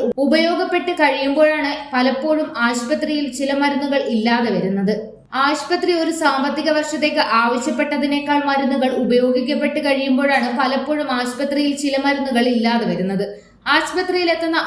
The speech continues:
ആളുകളുടെ എണ്ണത്തിൽ ഓരോ വർഷവും ഉണ്ടാകുന്ന വർധനവാണ് ഇതിന് കാരണമായിട്ടുള്ളത്. ഈ വർധനവ് മുന്നിൽ കണ്ടുകൊണ്ട് ഓരോ തവണയും ഇരുപത്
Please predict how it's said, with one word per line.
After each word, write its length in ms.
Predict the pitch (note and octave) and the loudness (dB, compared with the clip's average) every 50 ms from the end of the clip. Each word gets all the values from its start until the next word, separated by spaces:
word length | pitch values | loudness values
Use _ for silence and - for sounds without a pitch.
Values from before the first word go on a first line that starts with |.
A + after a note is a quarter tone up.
| B3 B3 | 0 0
ആളുകളുടെ 420 | B3 B3+ B3+ C#4 D4 D4+ D#4 D#4 | 2 2 2 0 0 0 2 2
എണ്ണത്തിൽ 380 | D#4 D4+ C#4+ D4 D4+ D4+ D#4 D4 - - A#3 | 2 2 0 -2 -2 -2 -4 -4 -2 0 0
ഓരോ 220 | A#3 A#3+ B3 C#4 C#4+ D4 | 2 4 4 2 2 -2
വർഷവും 320 | D4 D4 D4 D4+ D4+ D4 D4 | -2 -4 -2 -2 -2 -2 -2
ഉണ്ടാകുന്ന 400 | C#4 C#4 C#4+ C#4+ C#4+ C#4+ C#4+ C#4 C4+ B3+ | -2 0 0 0 0 0 -2 -2 0 0
വർധനവാണ് 640 | A#3 A#3+ A#3+ A#3 B3 C4 C4 C4+ C#4 C4+ C4+ C4+ C4 A3+ | 0 0 -2 -2 -4 -2 -2 0 0 0 0 0 -2 -2
ഇതിന് 220 | G3+ A3+ A#3+ B3 A#3 A#3 | 0 0 2 2 2 0
കാരണമായിട്ടുള്ളത്. 880 | G#3+ G#3 G#3 G#3+ G#3+ A#3+ A3+ G3+ F#3 F#3 F#3 F3+ F#3+ G3 G3+ G3+ G3 G#3+ A3 - - - - _ _ - | 0 0 0 -2 -2 -2 0 0 0 -2 -2 -2 0 0 0 0 0 -2 -4 -8 -12 -18 -20 _ _ -6
ഈ 160 | B3 B3+ C#4 D4+ D4 | -2 0 0 2 2
വർധനവ് 480 | D4+ D4+ - - D#4 D#4 D4+ C#4+ D4+ D4+ D4 | 2 0 0 -2 -2 -2 0 2 2 2 2
മുന്നിൽ 280 | C#4 C4 C4+ C#4+ D4+ D4+ - | 0 0 0 0 -2 -2 0
കണ്ടുകൊണ്ട് 440 | D#4 D4+ C#4+ C#4+ D4+ D4+ C#4+ C4 A#3 B3 A#3 - A3 A#3 | 0 0 0 2 2 0 2 2 0 0 0 0 0 2
ഓരോ 240 | A#3+ B3+ - D4+ - - - | 2 2 2 2 0 -2 -2
തവണയും 340 | D#4 D#4 D4+ D4+ D4+ D4 C#4 B3+ B3+ | -2 -2 -2 -2 -2 -4 -2 0 0
ഇരുപത് 280 | B3+ C4 B3+ C#4+ D#4+ | 2 2 2 0 0